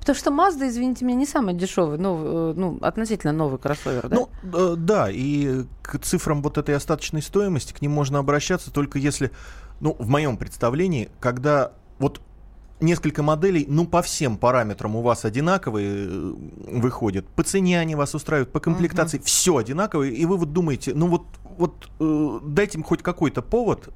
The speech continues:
Speaker 2: э, выбрать одну из них.
Speaker 1: <laughs> Отлично, отлично.
Speaker 2: И тогда вот смотришь: "О, м, Мазду я продам повыгоднее через три
Speaker 1: Это,
Speaker 2: года".
Speaker 1: слушайте, для Мазды не надо искать повод.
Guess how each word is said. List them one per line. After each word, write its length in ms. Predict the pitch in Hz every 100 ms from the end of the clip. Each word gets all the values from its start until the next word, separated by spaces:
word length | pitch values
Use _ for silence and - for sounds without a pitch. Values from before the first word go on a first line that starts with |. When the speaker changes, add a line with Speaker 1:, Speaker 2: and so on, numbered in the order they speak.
| -
Speaker 2:
э, 440 | 123 123 123 123 123
выбрать 440 | 185 165 151 - -
одну 300 | 131 151 165
из 220 | 143 117
них. 240 | 107 - 202
Speaker 1:
<laughs> 60 | 190
Отлично, 640 | 202 185 220 220 208 185
отлично. 440 | 208 196 - - -
Speaker 2:
И 120 | 226
тогда 280 | 277 269 277
вот 140 | 277
смотришь: 380 | 294 294 240 190
"О, 160 | 262 226
м, 840 | 196 196 196 185 180 190 196 196
Мазду 300 | 233 220 190
я 140 | 190
продам 500 | 185 - 185 185 190
повыгоднее 520 | 180 170 175 165 156 147
через 280 | 143 139
три 140 | - 147
Speaker 1:
Это, 80 | 113
Speaker 2:
года". 200 | 101 92
Speaker 1:
слушайте, 360 | - 165 - 143
для 140 | 147
Мазды 280 | 156 147 156
не 60 | 170
надо 180 | 156
искать 260 | 135 - 127
повод. 300 | - 107 -